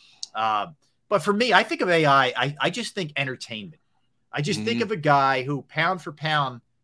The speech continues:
Speaker 1: entertained as much as almost anybody we've ever seen. And, and, you know, for a game where you're playing with a,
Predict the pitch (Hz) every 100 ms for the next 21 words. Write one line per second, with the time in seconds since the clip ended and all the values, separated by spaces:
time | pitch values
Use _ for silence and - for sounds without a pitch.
0 | _ _ _ _ _ _ - - 160 180
1 | 151 170 156 131 139 139 139 127 127 135
2 | 135 127 123 117 117 117 107 101 - 98
3 | 85 _ 117 120 117 107 127 123 123 127
4 | - 131 123 165 180 165 139 127 123 151
5 | 147 139 123